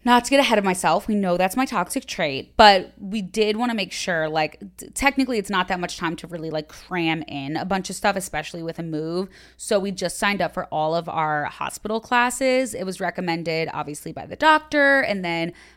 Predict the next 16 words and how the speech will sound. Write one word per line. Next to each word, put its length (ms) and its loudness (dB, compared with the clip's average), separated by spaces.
my 120 0
friends 640 2
that 100 0
I 80 2
was 120 -6
mentioning 880 -4
that 240 2
are, 80 0
like, 160 -8
two 160 -8
months 180 -4
ahead 340 -4
of 140 -8
pregnancy 760 -4
for 120 0
me 460 0